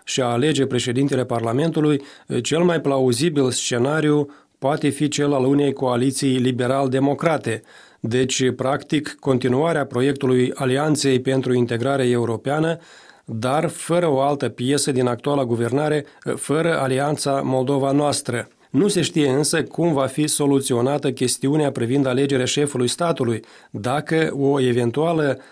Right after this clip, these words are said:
alianță liberal-democrată nu va avea numărul necesar de șaizeci și unu de mandate.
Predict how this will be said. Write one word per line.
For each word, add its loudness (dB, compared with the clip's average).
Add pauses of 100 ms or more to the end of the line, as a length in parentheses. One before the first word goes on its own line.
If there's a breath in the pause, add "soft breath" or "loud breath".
(280 loud breath)
alianță 0
liberal-democrată 0
nu 0
va 0
avea 0
numărul 2
necesar 0
de 0
șaizeci 0
și -2
unu 2
de 0
mandate. 0